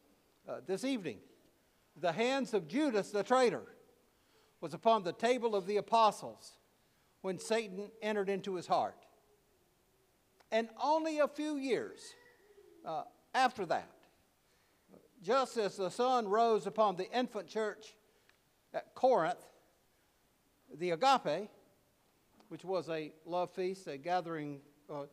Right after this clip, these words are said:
together of the church to share meals together, uh, and, and at that point in that day, uh,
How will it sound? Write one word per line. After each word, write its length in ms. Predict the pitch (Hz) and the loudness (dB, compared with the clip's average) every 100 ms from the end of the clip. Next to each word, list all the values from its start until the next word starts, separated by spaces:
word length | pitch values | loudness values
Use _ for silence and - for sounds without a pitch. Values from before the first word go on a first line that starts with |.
| _ _ - | _ _ -16
together 440 | 147 170 160 151 | -4 -2 -2 -2
of 140 | 147 | -4
the 100 | 139 | -6
church 340 | - 175 143 - _ _ | -8 -8 -8 -16 _ _
to 200 | 175 156 - | -8 -8 -8
share 300 | 190 160 120 | -4 -2 -2
meals 360 | 185 277 247 | 4 4 4
together, 480 | - 135 135 139 185 - - _ _ _ - | -2 -2 0 0 -6 -10 -20 _ _ _ -10
uh, 260 | 143 143 - - - - _ - | -6 -4 -6 -10 -20 -20 _ -12
and, 160 | 156 160 | -10 -8
and 220 | 175 175 | -8 -6
at 280 | 170 160 - | -4 -4 -2
that 260 | 170 214 - | -2 -2 0
point 320 | 240 285 165 | 2 2 2
in 120 | 151 | 0
that 260 | 160 165 143 | 0 -2 2
day, 440 | 214 196 160 170 - - _ _ - | 4 4 2 -2 -10 -20 _ _ -12
uh, 340 | 151 151 147 | -4 0 0